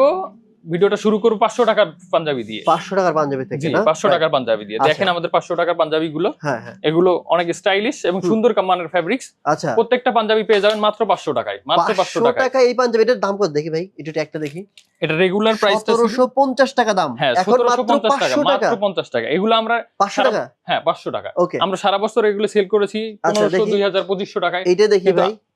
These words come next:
Speaker 2: এটা দেখি।
Speaker 1: হ্যাঁ, দেখেন ভাইয়া। দেখেন,
Speaker 2: বাইশশো পঞ্চাশ টাকা
Speaker 1: বাইশশো পঞ্চাশ
Speaker 2: প্রাইস।
Speaker 1: টাকা।
Speaker 2: এটা এখন কত?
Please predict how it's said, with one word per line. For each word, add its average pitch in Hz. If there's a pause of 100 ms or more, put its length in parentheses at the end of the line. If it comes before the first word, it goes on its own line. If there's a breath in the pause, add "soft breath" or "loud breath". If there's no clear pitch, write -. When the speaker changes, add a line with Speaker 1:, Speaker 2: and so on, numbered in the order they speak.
(140)
Speaker 2:
এটা 190
দেখি। 165
Speaker 1:
হ্যাঁ, 98 (160)
দেখেন 98
ভাইয়া। 120
দেখেন, 139
Speaker 2:
বাইশশো 160 (160)
পঞ্চাশ 214
টাকা 143
Speaker 1:
বাইশশো 202
পঞ্চাশ 180
Speaker 2:
প্রাইস। 180
Speaker 1:
টাকা। 95 (100)
Speaker 2:
এটা 175
এখন 208
কত? 220